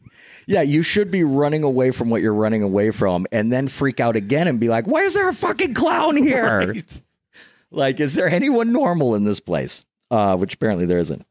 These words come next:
Speaker 1: But, um, it's good to know that he, I mean, he's a classically trained guy. He, I, I don't have all of the specifics, but he,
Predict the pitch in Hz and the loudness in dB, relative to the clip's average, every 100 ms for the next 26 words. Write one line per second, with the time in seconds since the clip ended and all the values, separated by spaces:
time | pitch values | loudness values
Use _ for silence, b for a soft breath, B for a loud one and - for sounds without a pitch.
0 | B B B B - 147 - 143 127 127 | B B B B -2 0 2 2 2 0
1 | 127 _ _ _ _ _ _ 165 135 - | -4 _ _ _ _ _ _ -2 0 -4
2 | _ 190 214 - 220 190 135 120 123 117 | _ 0 0 0 -2 0 2 2 2 2
3 | 107 98 - 131 160 170 143 151 160 175 | 0 -2 -6 -2 -2 -2 -2 0 0 0
4 | 240 285 - 147 139 165 190 185 180 - | 0 -2 -6 -8 -2 -2 0 -2 -2 0
5 | 202 214 - 240 294 143 123 123 120 - | 2 2 0 -2 0 0 2 2 0 -2
6 | 123 139 127 147 113 123 98 - 147 147 | -2 0 0 0 -2 -4 -2 0 0 2
7 | 123 - 110 - 120 190 - 113 107 - | 0 0 0 0 0 -2 0 0 0 -4
8 | b b b b 147 127 127 | b b b b 2 4 4